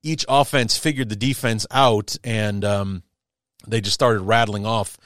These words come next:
the big yards. As, you know, from what I can tell, the only person that really had a great night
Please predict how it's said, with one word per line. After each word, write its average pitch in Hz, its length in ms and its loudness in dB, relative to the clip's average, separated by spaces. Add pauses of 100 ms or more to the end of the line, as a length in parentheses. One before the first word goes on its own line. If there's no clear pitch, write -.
(480)
the 110 80 -8
big 113 220 0
yards. 113 360 4
As, 95 120 -6
you 113 140 -2
know, 101 160 0
from 107 220 -2
what 143 160 6
I 147 100 4
can 113 160 -4
tell, 139 300 4
the 113 140 -4
only 139 200 0
person 139 400 2
that 117 140 -2
really 127 240 2
had 127 320 2
a 107 60 -2
great 113 280 0
night 117 320 -2